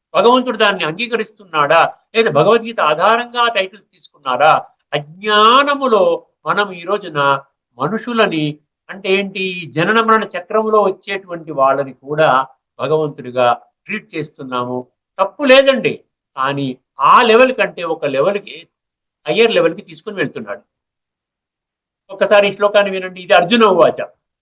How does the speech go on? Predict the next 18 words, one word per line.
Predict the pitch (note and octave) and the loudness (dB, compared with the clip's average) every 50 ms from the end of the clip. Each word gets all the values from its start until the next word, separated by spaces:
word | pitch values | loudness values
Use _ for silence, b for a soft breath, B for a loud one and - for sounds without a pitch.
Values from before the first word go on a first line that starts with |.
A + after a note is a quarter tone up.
| _ _ _ _ _ _ | _ _ _ _ _ _
పదవ | D#3 E3+ - A3+ | 2 4 4 6
అధ్యాయంలోని | A3 G#3 D#3+ D#3 F3 F#3 F#3 F3+ F3 E3+ F3 F#3 A3 A#3 G3+ F#3 - _ _ _ _ _ _ _ _ _ _ _ _ _ _ _ - | 4 4 0 -2 -2 -2 -2 -2 -2 -4 -4 -4 -4 -6 -8 -10 -14 _ _ _ _ _ _ _ _ _ _ _ _ _ _ _ -6
పన్నెండవ | F3 F#3+ G#3+ A#3+ A#3+ A3+ G#3+ A3 G3 | -4 0 2 4 4 4 6 4 4
శ్లోకం. | - - - D3 B2+ - - G#2 - _ _ _ _ _ _ _ _ _ _ _ _ D3+ | 4 2 -2 -6 -6 -6 -8 -12 -16 _ _ _ _ _ _ _ _ _ _ _ _ -4
అర్జున | D#3+ D3+ D#3+ F#3+ F3 D3 | -4 0 0 0 2 2
ఉవాచ, | B2 G#2+ G2+ - - - - _ _ _ _ _ _ _ _ _ _ _ _ _ _ _ _ _ | 0 0 -4 -6 -8 -12 -18 _ _ _ _ _ _ _ _ _ _ _ _ _ _ _ _ _
అర్జునుడు | D3+ F3+ F3 F3 C4 C4+ C4 | -2 -2 0 2 2 2 4
చెప్తున్నాడు, | A#3+ B3+ B3 - - A3+ A3+ A3 G3+ D#3+ | 2 2 0 0 0 2 2 2 2 2
"నాయనా, | D3+ D#3 E3+ G3 G#3+ A3 A#3+ B3+ C4 | 0 0 0 0 2 2 2 2 2
నీకు | B3+ B3 A3 G3+ | 2 -2 -4 -6
జన్-, | D#3 F3 F#3+ F#3+ F#3 | -4 -4 -4 -4 -2
నువ్వు | F#3+ A3 A#3+ A#3 | -4 -4 -4 -4
జనన | D#3+ E3 F#3 G3 A3+ B3 B3 | -4 -2 -2 0 0 0 0
మరణ | A#3 A3+ A#3 A#3 A3+ | 0 0 0 2 2
రహితుడివి" | G3+ G3 G3+ A#3 A3+ B3 A3+ A3+ A3 | 0 0 0 -2 -4 -6 -8 -6 -4
అని | A#3 A3+ | -2 -2
అర్జునుడు | G3+ F3+ - G#3+ G#3 G3 | -2 -4 -6 -10 -12 -12
చెప్తున్నాడు. | F#3 F#3+ - D3+ B2+ G#2 | -12 -12 -14 -16 -18 -18